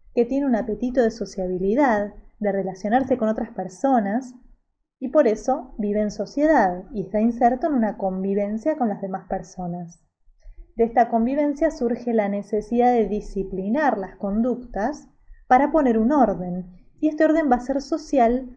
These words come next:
porque es en el ámbito social donde se dan estas conductas.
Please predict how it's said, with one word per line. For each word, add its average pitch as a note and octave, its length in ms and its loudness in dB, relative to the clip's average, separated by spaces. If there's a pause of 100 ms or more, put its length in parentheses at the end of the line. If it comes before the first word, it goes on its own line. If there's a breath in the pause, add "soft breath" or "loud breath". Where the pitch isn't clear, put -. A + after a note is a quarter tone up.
(320)
porque C#4 300 2
es - 180 -10 (280)
en G#3 120 2
el G3 120 0
ámbito A3 340 2
social C4 440 2
donde G3 260 0
se G3 180 -4
dan G#3+ 520 -2
estas - 340 -2
conductas. F#3+ 800 -6